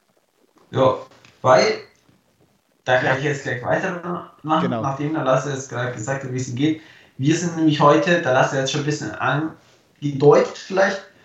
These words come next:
Speaker 1: wir sind nämlich heute getrennt. Wir nehmen die erste Folge nicht nebeneinander, nicht zusammen auf.
Speaker 2: Ja,
Speaker 1: Wir
Speaker 2: das, wir
Speaker 1: wollen
Speaker 2: waren ja
Speaker 1: heute
Speaker 2: schon,
Speaker 1: nämlich
Speaker 2: wir waren ja schon ein paar Mal in Quarantäne, aber das haben wir es immer gut rumschiffen können, dass wir quasi vor der Quarantäne noch
Speaker 1: Ja,
Speaker 2: aufnehmen
Speaker 1: ja.
Speaker 2: konnten.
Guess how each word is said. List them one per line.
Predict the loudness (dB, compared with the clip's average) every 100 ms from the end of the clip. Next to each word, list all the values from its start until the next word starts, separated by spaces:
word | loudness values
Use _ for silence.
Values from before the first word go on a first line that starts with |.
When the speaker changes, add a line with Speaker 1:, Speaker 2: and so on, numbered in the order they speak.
| -20 -8
Speaker 1:
wir | -4
sind | -4 -4
nämlich | -2 2
heute | 2 2 2
getrennt. | 0 0 -2 -2
Wir | -4 -4
nehmen | 0 0 0
die | -2 0
erste | 2 2 2 -2
Folge | 0 0 -2 -4
nicht | -2 -2 -2 -6 -16 -20 _ _ _ _ -20 -20 -20 _ _
nebeneinander, | 0 2 2 0 0 0 2 2 0
nicht | -4 -6 -6
zusammen | -2 0 2 0
auf. | 0 0 0 -4 -16 _ _ -16
Speaker 2:
Ja, | -8 -6 -6 -4
Speaker 1:
Wir | -2
Speaker 2:
das, | 0
wir | 2
Speaker 1:
wollen | 4
Speaker 2:
waren | 4
ja | 2
Speaker 1:
heute | 0
Speaker 2:
schon, | -4
Speaker 1:
nämlich | -2 -2 -4 _ _ _ _ _ _ _ _ -14
Speaker 2:
wir | -4
waren | -2
ja | -2
schon | -4
ein | -4
paar | -6
Mal | -6
in | -8
Quarantäne, | -8 -10 -8 -8 -8
aber | -8 -6
das | -6 -8
haben | -10 -10
wir |
es | -10
immer | -8 -8
gut | -8
rumschiffen | -6 -6 -6 -8 -8
können, | -6 -6
dass | -6
wir | -8
quasi | -6 -6 -6
vor | -4
der | -4
Quarantäne | -4 -6 -4 -6
noch | -4 0
Speaker 1:
Ja, | 4 4
Speaker 2:
aufnehmen | 4 0
Speaker 1:
ja. | -2
Speaker 2:
konnten. | -4 -10